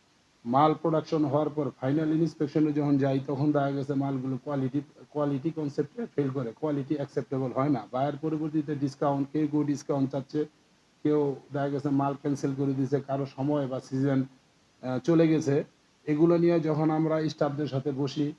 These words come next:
তখন বসার পর তারা এখানে, তাদেরকে বলা হয় যে আপনাদের কারণে আমাদের ফ্যাক্টরির এই আজকে এই বিশাল ক্ষতি হয়েছে, দেশের অর্থনৈতিক অবকাঠামো ভেঙে পড়ছে, মাল শিপমেন্ট যাচ্ছে না।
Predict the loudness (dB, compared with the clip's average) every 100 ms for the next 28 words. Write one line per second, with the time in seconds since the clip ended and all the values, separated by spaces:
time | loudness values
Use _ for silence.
0 | -8 -4 -2 -2 -2 -2 -2 -4 -2 0
1 | 0 -2 -8 -8 -4 0 0 0 -6 _
2 | _ -6 -2 0 0 -2 -2 -10 -8 -2
3 | 0 2 2 0 -2 -2 -4 -4 -4 -2
4 | 0 -2 -4 _ _ _ -6 -2 -2 0
5 | -2 0 -2 0 -2 -6 -10 -8 -6 -8
6 | -8 -4 -2 -2 0 0 0 0 0 0
7 | 0 -2 -2 -2 -2 -2 0 -2 0 -2
8 | -2 -2 -2 0 0 2 2 2 -2 -2
9 | -4 -4 _ _ _ _ -4 -2 -2 -4
10 | 0 0 0 0 0 0 0